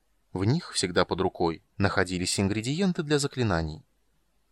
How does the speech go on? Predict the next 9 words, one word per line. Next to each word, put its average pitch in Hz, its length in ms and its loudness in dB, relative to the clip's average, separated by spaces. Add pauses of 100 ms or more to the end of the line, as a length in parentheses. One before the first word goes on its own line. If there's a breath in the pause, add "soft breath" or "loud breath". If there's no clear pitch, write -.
(200)
"Займись 110 400 6
Громилой, 110 580 2
а 98 120 2
я 98 140 4
возьму 101 260 2
на 92 80 4
себя 92 280 2
его 95 200 4
приятелей". 87 680 -2